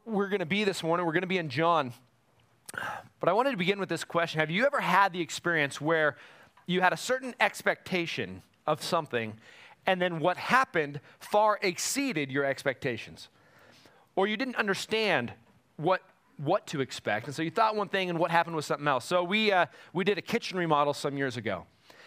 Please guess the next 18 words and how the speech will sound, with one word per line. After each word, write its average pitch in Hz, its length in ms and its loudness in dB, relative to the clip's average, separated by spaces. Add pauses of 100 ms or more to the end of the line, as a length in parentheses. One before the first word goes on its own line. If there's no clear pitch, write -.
(140)
And 147 160 -4
Callie, 196 680 4 (200)
you - 60 0
know, 165 80 4
we 160 140 4
have 170 120 8
our 165 120 6
kitchen 226 400 0
and 185 100 0
we 170 60 4
have 165 100 4
our 151 80 6
living 196 240 2
room 196 140 2
with 170 100 -2
the 147 60 -6
T 196 240 -2
V, 185 340 0